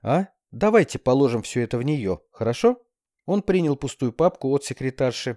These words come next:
у которой я оставил её на столе, и запихнул в неё бумаги. «Прошу», проговорил он и вручил мне её,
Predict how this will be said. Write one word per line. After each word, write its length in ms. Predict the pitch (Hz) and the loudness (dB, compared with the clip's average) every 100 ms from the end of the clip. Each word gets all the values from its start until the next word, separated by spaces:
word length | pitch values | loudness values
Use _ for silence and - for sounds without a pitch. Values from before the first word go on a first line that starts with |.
| - | -8
у 80 | 120 | -6
которой 360 | 123 123 120 | -4 -2 0
я 100 | 120 | -2
оставил 400 | 117 - 117 117 | -2 0 0 0
её 160 | 117 113 | -2 -4
на 80 | 110 | -6
столе, 420 | - 110 113 - - | -4 -2 -2 -6 -6
и 100 | 196 | -4
запихнул 600 | 202 208 190 143 139 151 | -4 -4 -4 -2 -4 -4
в 80 | |
неё 240 | 151 139 110 | -6 -2 -2
бумаги. 500 | 127 123 85 87 90 _ _ _ - | -2 -2 -4 -6 -12 _ _ _ -10
«Прошу», 640 | 90 113 135 196 180 - _ _ | -2 0 2 2 0 -2 _ _
проговорил 560 | 120 117 123 113 113 143 | -4 -2 0 0 0 0
он 180 | 175 | 0
и 180 | - 165 | -4 -6
вручил 480 | 160 139 - 131 120 | -4 -4 -4 -4 -4
мне 280 | 110 113 101 | -4 -4 -4
её, 260 | 113 160 | -2 -2